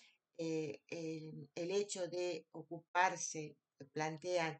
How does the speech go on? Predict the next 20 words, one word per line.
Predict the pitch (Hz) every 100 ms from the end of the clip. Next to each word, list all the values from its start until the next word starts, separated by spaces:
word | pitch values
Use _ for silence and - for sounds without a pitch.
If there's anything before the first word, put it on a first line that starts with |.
| - - _
de | 160
la | 156
división | 151 147 156 - 165
del | 165 -
trabajo, | - 160 170 170 165 156 160 165 165 _ - _ _
este, | 160 160 156 147 - 156 151 151 147 147 - _ _ _ _ _ _ _
y | 170
del | 160
capitalismo, | 170 170 165 180 180 185 165 170 175 - - -
los, | - 170 170
los | 180 165
aleja | 170 170 175 175 170
de | 170
otras | 175 175 -
preocupaciones | - 165 156 175 175 180 180 175
que | - 160
también | 156 160 170 175 175
son | - 165 165
importantes | 170 160 165 160 - 165 165 180 - _
para, | - 160 160 180